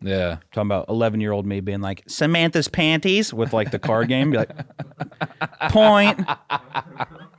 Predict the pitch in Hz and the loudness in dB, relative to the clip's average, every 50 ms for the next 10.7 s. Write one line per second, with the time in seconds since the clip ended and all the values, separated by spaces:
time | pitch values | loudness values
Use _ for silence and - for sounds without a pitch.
0 | - 320 - - - - - - - - 175 180 180 165 180 185 180 160 160 170 | -4 -4 -4 -8 -18 -18 -20 -16 -2 2 4 4 4 4 4 4 4 4 6 6
1 | 170 160 - - 135 117 104 95 92 95 110 123 123 117 117 123 120 113 110 110 | 4 4 4 2 2 2 2 0 0 0 2 2 2 2 4 2 2 2 2 2
2 | 107 98 98 117 117 123 120 117 110 107 101 98 98 92 90 90 87 87 87 87 | 0 2 2 2 2 4 4 2 2 0 0 0 -2 -2 -2 -2 -2 -4 -6 -8
3 | 82 - _ _ _ _ _ _ _ _ _ _ - 104 113 123 117 117 104 104 | -10 -14 _ _ _ _ _ _ _ _ _ _ -2 2 2 2 2 2 0 0
4 | - 107 117 120 101 117 110 98 - - 101 92 87 82 80 76 - - - 90 | 0 0 0 0 0 0 -2 -2 -2 -2 -2 -2 -2 -2 -4 -6 -10 -10 -10 -10
5 | 85 80 - - 117 104 101 104 101 101 101 92 98 95 90 87 92 101 - - | -10 -10 -8 -6 -6 -4 -2 0 0 0 -2 -2 -4 -6 -6 -4 -6 -8 -8 -8
6 | - 92 87 80 78 80 - _ _ _ _ _ - 139 - - 320 311 - 359 | -10 -8 -8 -8 -10 -14 -18 _ _ _ _ _ -8 -8 -4 -4 -6 -4 -4 -6
7 | - - 370 359 - 262 208 - - 180 165 - - 254 - - - - - 196 | -4 -4 -6 -6 -2 -4 -4 -2 -2 -4 -4 -2 -2 -4 -4 -4 -4 -6 -6 -4
8 | 208 - - 131 110 - - 120 110 - - _ - 208 269 302 294 - - - | -4 -4 -4 -4 -4 -2 -2 -2 -2 -4 -12 _ -12 -14 -14 -14 -16 -18 -20 -20
9 | - - - - - - - - - - - - - 98 101 101 98 98 98 98 | -20 -20 -20 -20 -20 -20 -20 -20 -20 -20 -20 -12 -10 -6 -6 -4 -4 -4 -4 -4
10 | 95 101 98 98 98 98 98 98 98 95 92 78 58 | -4 -4 -2 -2 -2 -4 -4 -4 -4 -4 -6 -6 -8